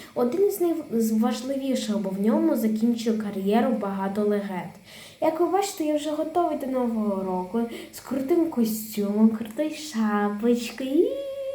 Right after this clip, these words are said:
і ще багато крутими ща-,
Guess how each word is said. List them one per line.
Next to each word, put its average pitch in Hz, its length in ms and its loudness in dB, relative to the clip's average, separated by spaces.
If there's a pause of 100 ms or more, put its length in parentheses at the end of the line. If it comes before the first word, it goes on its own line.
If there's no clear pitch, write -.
(800)
і 370 240 4
ще 254 140 -6
багато 220 460 2
крутими 202 720 -2
ща-, 170 340 -6